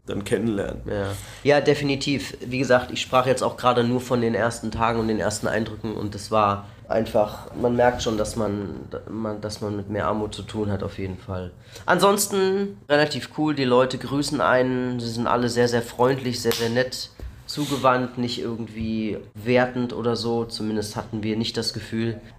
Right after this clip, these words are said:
Speaker 2: Wenn das auch jemals passieren sollte, dann ist das wahrscheinlich eher nur eine Ausnahme in der Türkei, habe ich das Gefühl. Ansonsten sind wir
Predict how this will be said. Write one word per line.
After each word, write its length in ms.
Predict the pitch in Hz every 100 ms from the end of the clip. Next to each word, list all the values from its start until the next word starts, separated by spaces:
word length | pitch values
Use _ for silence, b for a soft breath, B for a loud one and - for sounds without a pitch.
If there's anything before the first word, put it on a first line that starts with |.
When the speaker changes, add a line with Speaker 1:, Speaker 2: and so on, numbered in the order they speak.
| -
Speaker 2:
Wenn 120 | 117
das 200 | 120 120
auch 200 | 120 110
jemals 380 | 117 113 110 -
passieren 380 | 110 - 113 107
sollte, 340 | 107 107 110
dann 160 | 104 104
ist 160 | -
das 160 | 104 -
wahrscheinlich 500 | 98 107 107 101 117
eher 160 | 110
nur 120 | 104 107
eine 160 | 101
Ausnahme 520 | 90 117 120 107 104
in 60 | 110
der 120 | 104
Türkei, 420 | 107 - 110 107 107
habe 160 | 104
ich 60 | 101
das 180 | 104 -
Gefühl. 460 | - 113 113 110
Ansonsten 680 | 107 107 117 117 - 131 127 B B B B -
sind 260 | - 151 135
wir 460 | 135 131 123 123